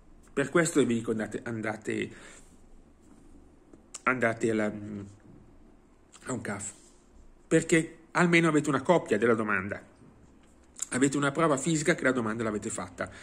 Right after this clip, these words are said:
Perché se voi mettete i dati, st-, pensate di stare tranquilli e poi il sistema ve li cancella,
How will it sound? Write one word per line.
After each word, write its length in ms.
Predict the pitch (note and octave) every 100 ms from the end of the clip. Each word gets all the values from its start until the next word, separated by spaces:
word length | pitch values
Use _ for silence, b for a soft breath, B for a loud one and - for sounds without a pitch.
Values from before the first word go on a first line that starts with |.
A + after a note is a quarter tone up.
| B B
Perché 220 | - C3+ C#3+
se 140 | D#3
voi 180 | E3 B3
mettete 360 | G#3 G3+ E3+
i 40 | D#3+
dati, 420 | C#3+ A#2 G#2 F#2
st-, 200 | - -
pensate 380 | - B2 D#3+ D#3+
di 100 | E3
stare 260 | - D#3+ D3+
tranquilli 400 | D3+ C#3 A#2 A2+
e 60 |
poi 140 | A#2 F#3+
il 40 |
sistema 320 | C3+ C#3 C3+
ve 80 | A#2
li 80 | A#2+
cancella, 580 | A#2+ A#2 A#2 G#2 F#2+